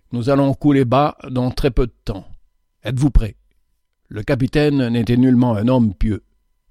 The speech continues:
Deux matelots s'avancèrent et dirent : « Capitaine, nous croyons être prêts. » « Eh bien, » répondit celui-ci, «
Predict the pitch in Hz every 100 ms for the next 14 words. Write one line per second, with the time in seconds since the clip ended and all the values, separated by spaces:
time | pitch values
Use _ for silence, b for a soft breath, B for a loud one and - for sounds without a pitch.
0 | - 120 127 131 127 139 135 123 113 107
1 | 143 135 110 104 135 123 107 - b b
2 | b b b - 123 135 - 156 160 151
3 | 120 b b b b b _ - 131 -
4 | 151 139 127 120 - 117 - 101 92 _
5 | _ _ _ _ _ _ _ _ _ -
6 | 151 170 151 143 135 135 127 123 123 117
7 | - 156